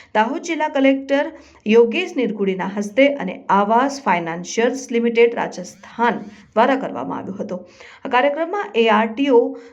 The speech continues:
દાહોદ સી ડી પટેલ રાજસ્થાન આવાસ ફાઇનાન્સિયર્સના ઝોનલ હેડ ગીત બજાજ રાજસ્થાન રોડ ચીફ એડવાઇઝરી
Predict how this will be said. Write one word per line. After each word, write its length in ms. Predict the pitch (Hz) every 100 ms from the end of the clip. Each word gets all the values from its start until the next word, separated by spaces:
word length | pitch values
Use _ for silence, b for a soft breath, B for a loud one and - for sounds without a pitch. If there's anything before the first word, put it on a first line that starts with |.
| -
દાહોદ 380 | 208 226 294 330
સી 180 | 302 269
ડી 80 |
પટેલ 400 | 214 220 226 240 -
રાજસ્થાન 640 | 190 190 190 - 220 269
આવાસ 380 | 214 196 196 202
ફાઇનાન્સિયર્સના 840 | 196 196 185 190 202 214 214 214
ઝોનલ 460 | 214 - 208 233 269
હેડ 320 | - - - B B B 214
ગીત 360 | 208 320 269
બજાજ 580 | 196 180 214 214 - - B B -
રાજસ્થાન 600 | 202 214 214 254 302 277
રોડ 380 | 226 233 269 - - _ _ -
ચીફ 360 | 214 277 330 339 - -
એડવાઇઝરી 800 | 208 208 233 285 277 277 120